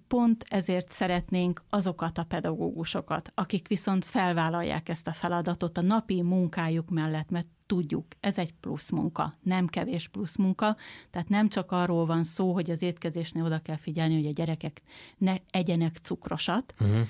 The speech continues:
Speaker 1: hanem hogy betartsák az ő napi rendjét, hogy itt inzulinbeadásról van szó, vércukormérésről van szó naponta többször,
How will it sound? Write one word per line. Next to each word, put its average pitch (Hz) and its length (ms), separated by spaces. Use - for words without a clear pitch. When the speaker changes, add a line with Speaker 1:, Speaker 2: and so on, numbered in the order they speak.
Speaker 1:
hanem 208 480
hogy 196 180
betartsák 170 640
az 165 140
ő 160 80
napi 160 300
rendjét, 170 440
hogy 185 140
itt 185 140
inzulinbeadásról 175 1160
van 165 200
szó, 190 260
vércukormérésről 170 1300
van 170 180
szó 180 240
naponta 170 480
többször, 208 520